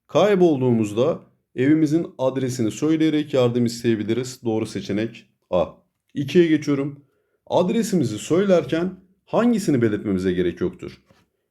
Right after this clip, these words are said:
Şimdi A'ya bakıyorum, ilçe adını belirtmemiz gerekiyor, sokak adını belirtmemiz gerekiyor, annemizin adını belirtmemize gerek yok. Doğru seçenek C. Üçüncü soruya geçiyorum.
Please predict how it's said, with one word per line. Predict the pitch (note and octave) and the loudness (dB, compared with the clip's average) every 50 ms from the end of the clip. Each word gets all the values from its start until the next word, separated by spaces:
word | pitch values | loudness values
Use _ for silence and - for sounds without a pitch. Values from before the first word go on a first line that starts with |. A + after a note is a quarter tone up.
| _ _ _ | _ _ _
Şimdi | - - D#3+ F3 F3+ F3 F3 - - | -6 -2 2 4 6 6 4 4 0
A'ya | - C3 C#3 D#3+ F3 F3+ E3+ | 4 4 6 6 6 4 4
bakıyorum, | E3+ D#3+ D3 D#3 D#3 D3+ D#3 D3+ | 2 0 0 -2 -2 0 0 -2
ilçe | - C#3+ C#3 C#3+ - E3 | -2 -2 -4 -2 0 0
adını | D#3+ D#3+ D3+ D#3 D#3 D3 | 0 2 2 -2 -2 0
belirtmemiz | C#3+ C#3 C#3 B2+ - C3 A#2+ A2+ G#2+ G2 F2 | 0 -2 -2 -4 -2 0 0 0 0 -2 -2
gerekiyor, | F#2+ A2 B2 C#3 C#3 C#3 - D3 D3 D3 | -2 0 0 0 -4 -2 -2 0 0 0
sokak | D3 - - C3+ C3+ B2+ D#3+ D3+ D3 D3 | -2 -4 -4 -4 -2 0 0 0 0 0
adını | C3 A#2+ A#2+ A2 G#2 G2 | -2 0 0 0 0 0
belirtmemiz | A2 G#2+ G#2 G2 - G#2+ G2 G2 F2+ F#2 F#2+ | 0 0 -2 -4 -4 -2 0 0 0 0 0
gerekiyor, | A#2 B2+ C3 C3 B2 B2+ C#3 C#3 C3+ - - | -2 0 0 -2 -2 -2 -2 -2 -2 -2 -2
annemizin | - E3+ E3+ E3 D#3 C3+ A#2 G#2+ G2 G2+ | -2 -2 0 0 0 0 0 0 -2 -2
adını | - - B2 A2+ A2+ G#2 F#2+ G2+ | -2 -2 -2 -2 -2 -2 -2 -2
belirtmemize | B2 C3 D3+ C#3+ C#3+ D3 C3+ B2+ B2 B2 B2+ B2+ B2+ C3 - _ _ _ _ _ _ - | 0 0 0 -2 -2 -4 -4 -4 -2 -2 -2 -2 -2 -4 -12 _ _ _ _ _ _ -4
gerek | A2 G#2 G2 F#2 F#2 - | -2 2 2 2 0 0
yok. | D#2 D2 - - A2 | -6 -8 -6 -6 -2
Doğru | A2 A#2 A#2+ A#2+ | 0 0 0 2
seçenek | B2 A#2+ - - A#2+ A#2 B2 B2 B2 G2 | 0 -2 0 0 0 0 0 -2 -2 -2
C. | G#2 G2 E2 D2+ - - _ _ _ _ _ _ _ _ _ _ _ _ _ _ _ _ _ _ _ _ _ - | 0 0 0 0 -4 -10 _ _ _ _ _ _ _ _ _ _ _ _ _ _ _ _ _ _ _ _ _ -4
Üçüncü | - F#3 F#3 - G3+ G3 | -4 -2 0 2 0 0
soruya | F#3+ F3+ E3+ D3+ D3 C#3 | 2 2 2 2 4 2
geçiyorum. | C#3 C3 B2+ C#3 C3+ C3 C#3+ D3+ D3 - | 2 -2 -2 -2 -2 -2 -2 -4 -6 -10